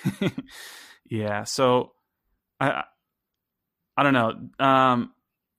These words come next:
I guess now is as, as good a time as any to start getting into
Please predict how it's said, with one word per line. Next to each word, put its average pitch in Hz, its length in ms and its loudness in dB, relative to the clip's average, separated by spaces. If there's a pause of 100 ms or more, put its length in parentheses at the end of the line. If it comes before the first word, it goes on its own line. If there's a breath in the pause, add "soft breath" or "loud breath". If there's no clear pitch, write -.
(380)
I 123 100 -4
guess 151 240 -4
now 123 260 2
is 117 100 -4
as, 113 240 -4
as 113 220 -4
good 123 200 -2
a 117 40 -4
time 117 300 -4
as 107 100 -6
any 117 220 -2
to 107 80 -8
start - 340 -6 (440)
getting 120 300 -6
into 117 400 -6